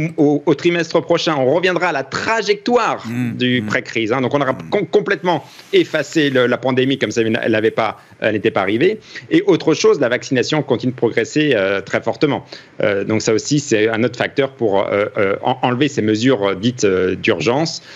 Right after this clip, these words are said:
Speaker 1: Et, et je rajouterai un autre point, c'est que le marché obligataire, le marché monétaire a une saturation de liquidité, hein. Et donc, ça aussi, ça veut dire qu'il faut arrêter de, de, d'abonder la liquidité, parce que le marché monétaire est en train de dire : « Stop, on n'en peut plus »,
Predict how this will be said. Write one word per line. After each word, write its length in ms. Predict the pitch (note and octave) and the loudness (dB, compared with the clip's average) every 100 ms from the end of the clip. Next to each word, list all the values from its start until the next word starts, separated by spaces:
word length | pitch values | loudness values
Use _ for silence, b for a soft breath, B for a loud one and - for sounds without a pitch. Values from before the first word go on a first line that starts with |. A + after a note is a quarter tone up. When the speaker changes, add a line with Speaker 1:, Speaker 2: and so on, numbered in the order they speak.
| B B | B B
Speaker 1:
Et, 220 | D3 F3+ | 0 2
et 20 | |
je 80 | D3 | 0
rajouterai 320 | G3 F#3 F#3 | 0 -2 -2
un 40 | D#3+ | -2
autre 100 | C3+ | -2
point, 240 | D3+ F3+ | 0 0
c'est 160 | G3+ C3+ | 0 -2
que 140 | - | 0
le 240 | C#3 C#3+ C#3 | 0 2 0
marché 240 | C3 C#3+ | 0 -2
obligataire, 640 | C3+ B2 A#2+ A#2+ - E3 C3+ | -2 -2 -2 -2 -2 -2 -2
le 80 | A2+ | -2
marché 160 | G#2+ | 0
monétaire 600 | B2 E3+ E3+ D#3 D#3+ E3+ - B B | 0 0 0 0 0 -4 -10 B B
a 100 | - | -2
une 80 | B2+ | -2
saturation 600 | C3 D3 C#3+ B2 B2 C#3+ | -2 0 0 0 0 0
de 80 | B2 | 0
liquidité, 640 | A#2 A#2 B2+ A#2+ A#2 F2 B B B | 0 0 0 0 0 -2 B B B
hein. 160 | A2 B2+ - | -4 -2 -2
Et 100 | A2+ | 0
donc, 160 | B2 | 0
ça 180 | B2 C#3 | 0 -2
aussi, 200 | C#3+ C#3+ | -4 -4
ça 120 | C3 | -2
veut 140 | A2+ A2 | 0 0
dire 240 | B2+ C#3+ | -2 -2
qu'il 240 | A#2 A#2 | 0 -2
faut 280 | G#2 C#3+ D3 - | 0 0 0 0
arrêter 540 | A#2 C3+ C#3 F3+ E3+ | -2 -2 -2 0 0
de, 240 | B2+ A#2 | 2 2
de, 160 | A2+ A#2 | 2 0
d'abonder 520 | A2 A2+ A#2+ B2+ C#3+ | 0 0 0 2 4
la 120 | B2+ | 2
liquidité, 360 | A2+ G#2+ A#2+ A2+ | 0 0 0 2
parce 140 | F3+ | 2
que 60 | - | 2
le 80 | B2 | 0
marché 360 | C3 - D#3+ C#3+ | 0 0 0 2
monétaire 400 | C#3+ D3 D#3 D3 | 2 2 2 0
est 60 | |
en 80 | A2+ | 0
train 160 | - A#2 | -2 -2
de 40 | |
dire : « 220 | A2+ E3 | 2 0
Stop, 280 | E3+ - F#3 A2+ | 0 -2 -2 0
on 80 | |
n'en 100 | B2+ | -2
peut 160 | C#3 A#2+ | 0 -2
plus », 280 | - D#3 | 2 2